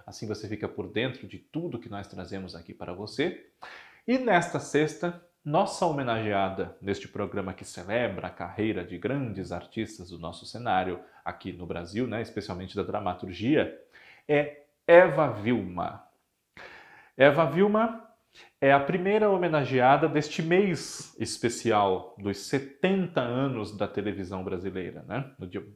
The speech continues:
dezoito de setembro, a T V brasileira completa setenta anos do seu início oficial, da sua entrada no ar, né, com a T V Tupi,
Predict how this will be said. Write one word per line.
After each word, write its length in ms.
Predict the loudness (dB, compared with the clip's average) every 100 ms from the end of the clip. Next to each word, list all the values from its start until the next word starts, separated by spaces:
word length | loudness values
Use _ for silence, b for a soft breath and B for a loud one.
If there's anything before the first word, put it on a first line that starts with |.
| -10
dezoito 500 | -6 2 6 6 4
de 80 | -8
setembro, 640 | -10 -6 0 0 0 -6 B B -18
a 60 |
T 120 | -10 -6
V 120 | -4
brasileira 480 | -4 -6 -2 -2 -2
completa 440 | -6 -2 -2 -4
setenta 680 | -4 -6 -4 -4 -2 -2 -2
anos 360 | -2 -4 -6
do 160 | -10 -12
seu 240 | -4 -2
início 560 | -2 -2 -4 -4 -10 -6
oficial, 840 | -4 -4 -4 -10 -2 4 4 4 -4
da 60 |
sua 160 | -12 -12
entrada 380 | -8 -4 -2 -4
no 120 | 0
ar, 280 | 2 2 0
né, 140 | -8
com 120 | -8 -10
a 60 |
T 140 | -8 -10
V 140 | -10
Tupi, 540 | -12 -12 -4 -4 -4